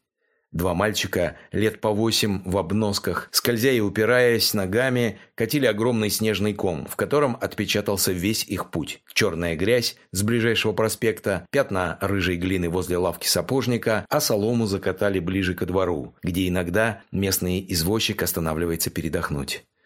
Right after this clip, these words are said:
«Здрасте, дядь Сев!» Деузов коротко кивнул и коснулся двумя пальцами шляпы.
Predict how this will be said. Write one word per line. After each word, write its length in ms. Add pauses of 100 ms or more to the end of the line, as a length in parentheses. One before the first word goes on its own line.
(520)
«Здрасте, 920
дядь 340
Сев!» 440 (580)
Деузов 600 (120)
коротко 340
кивнул 440
и 120
коснулся 440
двумя 300
пальцами 380
шляпы. 460